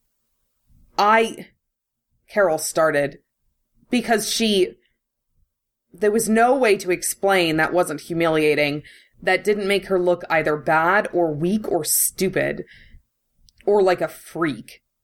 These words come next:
"You weren't there. You don't know what she did to me." "No,"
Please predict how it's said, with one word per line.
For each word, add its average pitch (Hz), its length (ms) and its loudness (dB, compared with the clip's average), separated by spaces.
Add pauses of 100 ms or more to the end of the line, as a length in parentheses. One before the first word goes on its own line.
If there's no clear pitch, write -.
(760)
"You 202 160 -2
weren't 302 340 0
there. 151 540 2
You 180 120 -2
don't 254 180 2
know 220 100 4
what 208 160 2
she 185 140 -8
did 160 260 -2
to - 80 -8
me." 147 340 -8 (960)
"No," 165 600 0